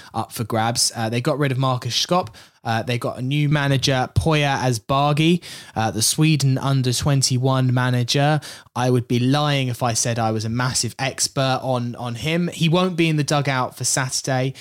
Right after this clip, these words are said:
Uh, it's gonna be the same, uh, interim manager that's been in charge for the last couple of games for Barnsley.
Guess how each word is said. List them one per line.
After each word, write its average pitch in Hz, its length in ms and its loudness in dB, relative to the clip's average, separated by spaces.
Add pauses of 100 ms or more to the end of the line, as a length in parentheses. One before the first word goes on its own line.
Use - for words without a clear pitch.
(200)
Uh, 107 200 -4
it's - 140 -6
gonna 123 160 -4
be 117 60 -4
the 113 80 -4
same, 117 440 -2
uh, 113 160 -6
interim 110 380 -4
manager 110 320 -4
that's 95 140 -10
been 107 180 -6
in 104 60 -4
charge 104 380 -4
for - 80 -10
the 101 60 -4
last 104 340 -2
couple 135 260 -2
of 123 80 -2
games 113 360 -2
for - 120 -8
Barnsley. 110 720 -2